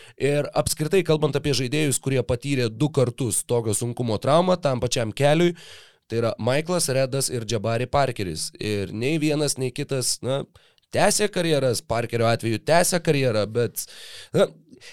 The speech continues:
optimizmas yra tame, kad Rubio niekad nebuvo, e, žaidėjas, kurio atletiškumas diktuotų jo, jo, mm, kokybę aikštėje. Tai yra krepšininkas su labai aukštu, a,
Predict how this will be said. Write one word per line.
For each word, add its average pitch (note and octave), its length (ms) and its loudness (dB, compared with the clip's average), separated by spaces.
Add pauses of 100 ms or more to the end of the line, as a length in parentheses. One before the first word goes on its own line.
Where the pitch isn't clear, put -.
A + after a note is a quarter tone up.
(120)
optimizmas G3 680 2
yra F#3 160 2
tame, F#3 220 2
kad E3+ 160 0
Rubio F3 400 4
niekad E3+ 320 2
nebuvo, D#3 360 4 (120)
e, C#3+ 360 -2
žaidėjas, C#3 520 0
kurio C3+ 520 0
atletiškumas C#3+ 840 0
diktuotų C#3 540 -2
jo, C3+ 200 2 (160)
jo, C3+ 220 4 (120)
mm, B2 380 -6 (120)
kokybę C#3 480 0
aikštėje. C#3+ 540 2
Tai F#2 120 -4
yra G2 140 0
krepšininkas A#2+ 560 -2
su B2+ 100 -4
labai B2+ 220 0
aukštu, A#2+ 380 0 (400)
a, A2 160 -4